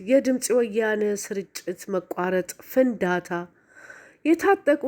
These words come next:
የትግራይ ኃይል አባላት ደሞዝ ዘገየብን በሚል ቅሬታ መቀለ የሚገኘው የትግራይ ጊዜያዊ አስተዳደር ጽሕፈት ቤት ህንፃ ላይ ከበባ መፈጸማቸውንና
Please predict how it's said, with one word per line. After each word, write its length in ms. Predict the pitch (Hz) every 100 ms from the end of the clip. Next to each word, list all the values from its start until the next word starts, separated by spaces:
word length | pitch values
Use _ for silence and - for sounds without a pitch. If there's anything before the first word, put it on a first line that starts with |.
| 277
የትግራይ 560 | 262 262 247 220 220 208
ኃይል 340 | - 202 196
አባላት 540 | 180 170 160 160 156 156 -
ደሞዝ 400 | 190 185 165 160
ዘገየብን 640 | 165 156 151 156 - 185
በሚል 360 | 180 208 233 240 -
ቅሬታ 440 | - 226 254 254 254 254 - - -
መቀለ 420 | 277 311 247 269 262 254
የሚገኘው 640 | 254 226 226 - 226 220 214
የትግራይ 480 | 214 208 202 196 196
ጊዜያዊ 400 | 185 180 185 180
አስተዳደር 540 | 170 - 180 170 180
ጽሕፈት 400 | 175 - - 185 -
ቤት 260 | 185 175 -
ህንፃ 440 | 190 175 - 180
ላይ 160 | 175 190 208
ከበባ 480 | - 226 226 233 233
መፈጸማቸውንና 1080 | 196 - - - 165 175 - 202 214 220